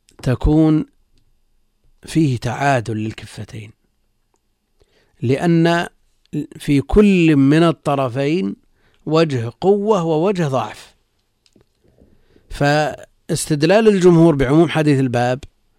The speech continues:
وجه قوته أنه منطوق، ووجه ضعفه أنه عموم. نعم.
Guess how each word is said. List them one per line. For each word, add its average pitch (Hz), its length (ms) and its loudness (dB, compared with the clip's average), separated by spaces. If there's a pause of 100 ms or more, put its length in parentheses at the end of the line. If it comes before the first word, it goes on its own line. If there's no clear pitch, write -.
(340)
وجه 170 400 4
قوته 160 520 0
أنه 165 220 2
منطوق، 170 540 0 (760)
ووجه 156 380 4
ضعفه 151 580 0
أنه 151 460 -2 (260)
عموم. 139 400 0 (1120)
نعم. 131 300 -2